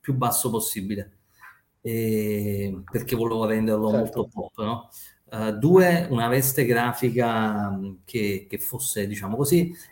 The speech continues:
Speaker 1: e tre, nessun, nessun, mm, come dire, intervento lato editoriale, no? Non è che mi potevi dire questo sì, questo no e quant'altro,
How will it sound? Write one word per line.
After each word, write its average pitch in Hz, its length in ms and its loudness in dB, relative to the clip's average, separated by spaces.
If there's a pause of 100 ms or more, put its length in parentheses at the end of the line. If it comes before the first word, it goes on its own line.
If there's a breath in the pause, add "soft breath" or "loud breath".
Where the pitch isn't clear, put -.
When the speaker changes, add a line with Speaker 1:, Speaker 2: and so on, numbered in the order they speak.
(100 loud breath)
Speaker 1:
e 131 220 6
tre, 170 500 8
nessun, 135 1080 4
nessun, 123 560 0 (800)
mm, 104 260 -10
come 110 200 -6
dire, 98 220 -4
intervento 113 1200 0
lato 107 240 0
editoriale, 104 640 -2
no? 107 280 -6
Non 104 140 -8
è 104 60 -4
che 101 140 -6
mi 104 140 -2
potevi 104 260 0
dire 101 220 0
questo 107 280 0
sì, 101 160 -2
questo 104 360 -2
no 98 200 -8
e - 60 -20
quant'altro, 143 680 -2